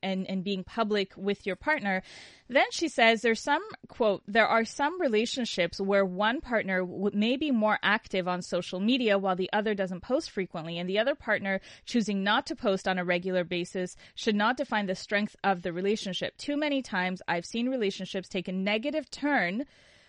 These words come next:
on one social media is involved. Before taking the plunge by posting about your relationship on social media, have an open conversation with your partner and don't feel pressured to say yes right away if you're not ready." Which is interesting because if one partner is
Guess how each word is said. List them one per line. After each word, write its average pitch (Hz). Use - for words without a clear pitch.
on 262
one 226
social 226
media 190
is 185
involved. 170
Before 214
taking 277
the 269
plunge 185
by 175
posting 202
about 175
your 233
relationship 185
on 170
social 170
media, 160
have 175
an 180
open 196
conversation 190
with 170
your 170
partner 170
and 165
don't 170
feel 196
pressured 240
to 202
say 180
yes 165
right 170
away 160
if -
you're 160
not 160
ready." 180
Which 247
is 233
interesting 254
because 208
if 226
one 277
partner 269
is 190